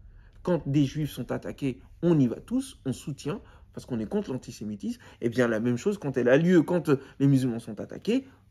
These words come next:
au nom des, de la cohérence de nos principes, nous allons aussi marcher. Tout d'un coup, vous avez, j'ai beaucoup de respect pour ce frère. Et on a déjà échangé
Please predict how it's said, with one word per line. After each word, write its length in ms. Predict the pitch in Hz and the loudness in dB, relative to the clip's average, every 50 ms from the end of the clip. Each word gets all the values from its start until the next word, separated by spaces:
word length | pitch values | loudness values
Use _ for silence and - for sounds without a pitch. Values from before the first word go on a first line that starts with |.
| _ _ _ _ - | _ _ _ _ 4
au 140 | 226 226 220 | 6 6 8
nom 160 | 226 226 214 | 6 6 6
des, 140 | 170 170 139 | 6 6 4
de 220 | - - 156 156 | 4 2 2 4
la 140 | 147 143 135 | 4 4 4
cohérence 380 | 135 156 139 131 127 135 123 | 4 4 4 4 4 2 0
de 80 | 117 113 | -2 -4
nos 120 | 110 107 | -6 -6
principes, 440 | 101 - 113 113 - 247 277 269 - - - - _ _ _ | -8 -10 -10 -6 -2 -2 -2 -2 -4 -14 -20 -20 _ _ _
nous 240 | 156 175 247 247 185 | 4 6 8 8 8
allons 200 | 156 143 139 135 | 6 6 4 0
aussi 360 | 120 117 - - 214 220 - _ _ _ _ _ _ _ _ _ _ - | -4 -4 -6 -6 -6 -6 -8 _ _ _ _ _ _ _ _ _ _ -4
marcher. 440 | 127 131 - - - - - - _ _ _ _ _ _ _ - - - - | -2 -2 -2 -4 -12 -16 -16 -18 _ _ _ _ _ _ _ -20 -20 -4 6
Tout 120 | - 359 359 | 10 10 10
d'un 180 | 349 339 302 | 10 10 6
coup, 320 | - 277 302 349 392 - - _ _ _ _ _ _ _ _ _ _ _ _ _ _ _ _ _ _ _ - | 6 4 4 4 2 -2 -8 _ _ _ _ _ _ _ _ _ _ _ _ _ _ _ _ _ _ _ 2
vous 140 | 165 160 | 4 4
avez, 480 | 156 143 139 160 214 269 - - - - _ _ _ _ _ _ _ _ _ _ _ _ _ _ _ _ _ _ _ _ _ _ _ _ - | 4 6 8 8 8 8 6 0 -4 -16 _ _ _ _ _ _ _ _ _ _ _ _ _ _ _ _ _ _ _ _ _ _ _ _ -4
j'ai 140 | 151 170 214 | 0 2 2
beaucoup 200 | 214 262 262 294 | 2 2 2 2
de 60 | 277 | 2
respect 260 | 294 294 - 330 311 | 2 0 0 0 -2
pour 140 | 269 - 190 | -4 -6 -8
ce 140 | - 160 139 | -6 -8 -8
frère. 340 | - - 117 113 - _ _ _ _ _ _ _ _ _ _ - | -8 -8 -12 -14 -16 _ _ _ _ _ _ _ _ _ _ -2
Et 160 | 123 110 - | 0 0 2
on 200 | 143 143 151 151 | 2 2 2 2
a 300 | 156 151 147 151 147 139 139 - - - - | 2 4 4 4 2 2 -2 -6 -14 -12 -6
déjà 180 | - 139 147 170 | -2 0 2 2
échangé 480 | 170 - 185 180 180 196 196 190 185 | 2 2 0 0 2 2 2 2 0